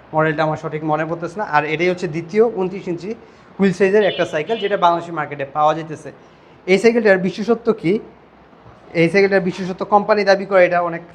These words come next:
লাইট ওয়েট একটা সাইকেল, যদিও সাইকেলটার দাম পঁয়ষট্টি হাজার টাকা। পঁয়ষট্টি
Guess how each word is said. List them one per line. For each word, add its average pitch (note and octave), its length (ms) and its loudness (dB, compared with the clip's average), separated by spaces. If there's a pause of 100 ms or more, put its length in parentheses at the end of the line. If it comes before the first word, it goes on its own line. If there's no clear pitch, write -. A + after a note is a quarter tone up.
লাইট C#3+ 240 4
ওয়েট D3+ 160 0 (100)
একটা D3 160 -4 (100)
সাইকেল, D3 300 -2 (1000)
যদিও F#3 240 4 (120)
সাইকেলটার F#3 420 2
দাম F#3 100 2 (100)
পঁয়ষট্টি F#3+ 400 -6
হাজার F3+ 200 -6
টাকা। G3+ 140 -2 (480)
পঁয়ষট্টি G3+ 340 0